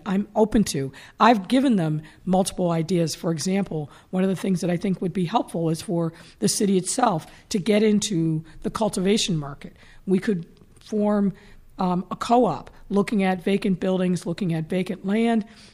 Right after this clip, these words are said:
give an opportunity for black and brown folks to learn the business run by, um, an expert,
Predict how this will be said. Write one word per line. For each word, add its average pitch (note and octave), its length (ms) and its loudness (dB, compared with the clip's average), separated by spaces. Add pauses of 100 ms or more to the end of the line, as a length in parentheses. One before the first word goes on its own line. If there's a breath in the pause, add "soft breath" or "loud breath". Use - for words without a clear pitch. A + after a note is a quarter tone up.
(140 loud breath)
give G#3+ 140 4
an G3 100 4
opportunity F#3+ 640 0
for F3 260 -4
black F#3 320 -2
and F#3+ 80 -2
brown E3+ 260 -2
folks E3 340 -6 (240 loud breath)
to A3 100 0
learn G3+ 360 4
the A#3 80 4
business F3 500 -2 (240 loud breath)
run G3+ 340 4
by, F3+ 420 0 (280 loud breath)
um, F3+ 300 0
an G3 160 -2
expert, D#3+ 520 -6